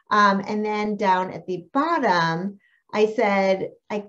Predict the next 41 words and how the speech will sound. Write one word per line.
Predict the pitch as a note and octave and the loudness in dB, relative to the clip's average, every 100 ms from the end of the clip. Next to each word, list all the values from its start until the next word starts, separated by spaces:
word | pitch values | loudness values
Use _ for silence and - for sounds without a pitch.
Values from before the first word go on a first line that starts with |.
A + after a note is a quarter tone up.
| - | -10
created | - A3 G#3 | 0 2 2
a | - F#3 | 0 -4
new | F#3 F#3+ G#3 A3 C4 F4+ | -2 -2 0 0 0 0
heading | C#4+ G#3+ F3 E3 F3 | 0 0 -2 -4 -4
that | F3+ | -4
just | G#3 G#3 F#3+ | -4 -4 -2
says, | E3+ E3+ | -4 -4
"Take | - A#3 A3+ | -10 -6 -6
care | - C4 C4 B3 | -2 2 4 4
of | |
yourself." | F#3 E3+ F3 A#2 - _ - - - | 2 0 -2 -4 -4 _ -20 -20 -2
Learn | G#3 B3 | 2 4
how | B3+ B3+ | 4 2
to | |
take | A#3+ A#3+ A#3+ | 0 -2 -2
care | G3+ F#3+ | 0 0
of | F#3 | 0
yourself, | G#3 G#3+ F#3+ - - | -2 -2 -2 -4 -4
mind, | E3 E3 D#3+ | -8 -6 -4
body, | D#3+ D#3+ | -4 -4
and | E3+ E3 | -6 -6
soul. | - D4+ D4 C#4+ C4 | 2 4 6 6 4
Give | G3+ | 0
yourself | F#3 F#3+ F#3+ E3+ E3+ | 0 0 0 -4 -4
the | E3+ | -4
Valentine's | B3 C4 B3+ B3 B3+ A#3+ - | 0 0 0 -2 -4 -4 -4
gift | A#3+ A#3+ | -4 -2
that | F#3 D#3 | -4 -4
will | |
nourish | F3 F3+ G3 G3 A3 | -4 -2 -2 -2 -2
you | |
by | G3+ F3 | -2 -2
joining | E3+ E3+ F3 | -4 -6 -4
my | E3+ D#3+ | -4 -4
winter | E3 D#3+ F3 | -4 -4 -6
ten-day | E3+ - E3+ E3+ E3 | -6 -6 -4 -4 -4
whole | - E3 - | -6 -6 -4
foods | E3+ - | -8 -8
cleanse | - D#3+ D#3 | -8 -6 -6
for | - | -8
beginners. | E3+ F3 A3 G#3 C3 - | -6 0 2 2 -2 -6